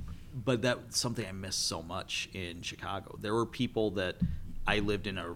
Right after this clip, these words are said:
row of townhomes, like, very cookie cutter, very homogenized living out there. And there were some of my neighbors that if I even tried to wave hello or,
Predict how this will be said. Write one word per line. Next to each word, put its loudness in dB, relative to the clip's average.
row 4
of 0
townhomes, 2
like, -4
very 4
cookie 0
cutter, 0
very 4
homogenized 0
living 6
out -2
there. -4
And 2
there 8
were 8
some 6
of 0
my 0
neighbors 0
that -4
if -4
I 2
even 0
tried 0
to -2
wave -2
hello 2
or, -2